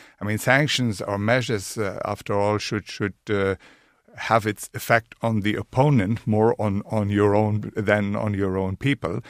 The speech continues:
And of course, in this highly, highly sensitive region with, uh, uh, situation with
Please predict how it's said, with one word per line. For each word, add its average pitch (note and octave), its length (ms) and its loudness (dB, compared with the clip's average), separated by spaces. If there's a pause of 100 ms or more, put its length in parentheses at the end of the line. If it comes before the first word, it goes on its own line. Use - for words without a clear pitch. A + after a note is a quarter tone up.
(260)
And B2 160 -4
of A#2 160 -4
course, A2 540 -4
in G#2 140 -6
this A2 220 -6
highly, C3+ 580 -4
highly A2+ 400 -4
sensitive G#2+ 640 -6
region G#2+ 520 -4
with, G#2 320 -6
uh, - 1500 -10
uh, F#2+ 40 -10
situation G#2+ 760 -2
with G2 240 -4